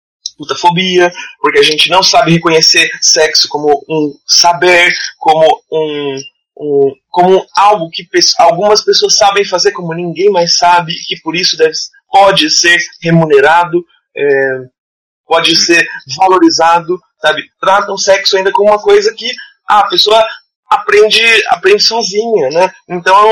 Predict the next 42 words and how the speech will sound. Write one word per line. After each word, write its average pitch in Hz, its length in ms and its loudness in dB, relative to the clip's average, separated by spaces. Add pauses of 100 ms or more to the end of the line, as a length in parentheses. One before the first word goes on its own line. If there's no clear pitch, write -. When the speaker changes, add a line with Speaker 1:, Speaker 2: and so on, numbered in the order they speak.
(140)
Speaker 1:
ela 165 160 0
nasce 196 300 2
sabendo, 208 680 0
então 147 200 -4
ela 214 180 0
pode, 214 380 0 (300)
não 214 180 2
va-, 190 160 0
não 214 200 4
vale 220 280 0
dinheiro 170 460 -4
isso, - 300 -6
né? 143 80 0
Não, 180 280 0
não 196 80 2
é 202 100 -4
possível 226 400 -2
que - 100 -10
isso - 100 0
seja - 280 0
valorizado. 151 680 -2 (280)
Qualquer 208 280 2
um 226 180 2
sabe - 260 -2
fazer 147 220 -8
sexo. 123 340 -14 (1080)
E 147 160 2
é 156 80 4
uma 180 140 4
Speaker 2:
Uhum. 214 60 0
Speaker 1:
puta - 260 -10
de 190 60 -6
uma 208 220 -8
mentira 214 360 -8 (140)
isso. - 140 -20 (560)
Speaker 2:
E 143 100 -4
no 180 220 -2
seu 190 200 0
livro, 151 360 0
você 131 220 -2
até 160 160 -4
fala, 135 440 2